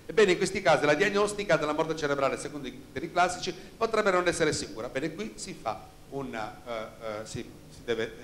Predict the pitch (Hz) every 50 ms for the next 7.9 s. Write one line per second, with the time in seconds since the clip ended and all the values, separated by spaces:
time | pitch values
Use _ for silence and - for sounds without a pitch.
0 | - - 131 135 - - - 139 110 107 104 107 104 - - - - - - -
1 | - - 120 120 123 120 127 - - - - 135 127 123 - 120 120 123 - 123
2 | 123 123 117 - 113 110 107 - 120 107 104 - - - - - - - - -
3 | 220 233 233 190 160 160 - - 214 - 180 175 175 156 156 151 151 147 135 139
4 | - 160 156 147 151 147 - - - 139 135 131 175 - - 160 165 156 135 107
5 | 127 123 120 127 139 135 123 117 98 - - - - - - - - 143 - -
6 | - - 139 139 131 131 123 139 131 131 - 131 185 208 196 160 143 151 131 120
7 | 127 120 113 147 147 147 135 123 113 110 110 107 - 135 127 - -